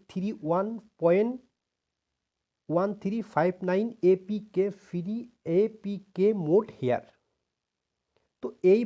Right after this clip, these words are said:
ভার্সনের যদি আপনারা InShot অ্যাপ্লিকেশন ডাউনলোড করেন তাহলে কিন্তু কোনো রকমের লোগো বা ওয়াটারমার্ক থাকবে না। আমি যেহেতু already ডাউনলোড করে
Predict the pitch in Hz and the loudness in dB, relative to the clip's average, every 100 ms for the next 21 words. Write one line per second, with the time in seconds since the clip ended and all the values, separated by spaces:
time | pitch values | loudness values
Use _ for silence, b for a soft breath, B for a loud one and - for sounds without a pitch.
0 | - 190 185 - 233 262 262 _ _ _ | 0 -2 -2 -2 2 2 2 _ _ _
1 | _ _ _ _ _ _ _ _ _ _ | _ _ _ _ _ _ _ _ _ _
2 | _ 170 190 180 214 190 202 202 220 226 | _ 0 2 4 2 2 0 2 2 -2
3 | _ _ _ _ _ _ 190 185 - 220 | _ _ _ _ _ _ -6 -4 0 -2
4 | 220 _ _ _ _ _ _ _ - 160 | -2 _ _ _ _ _ _ _ -4 -4
5 | - 208 - 214 160 165 190 185 - 170 | -4 -10 -6 0 2 4 2 -4 -8 0
6 | 185 214 226 - 156 175 185 202 202 220 | 2 2 -2 -4 0 0 -2 -6 -8 -10
7 | - 240 175 - 196 208 220 - _ _ | -4 0 0 -2 -2 -2 -4 -16 _ _
8 | _ - 131 165 160 202 185 202 151 147 | _ -10 0 0 2 0 2 -2 -2 -4
9 | - 165 196 202 - 110 117 98 - _ | -4 -6 -6 -6 -8 -6 -6 -10 -14 _
10 | _ _ _ _ _ _ 160 185 220 170 | _ _ _ _ _ _ -2 -2 -4 -4
11 | 156 208 208 233 240 - _ _ _ _ | -4 -4 -4 -6 -8 -16 _ _ _ _
12 | _ _ _ - 175 190 190 185 156 185 | _ _ _ -2 0 0 -2 2 4 4
13 | 202 208 | 0 0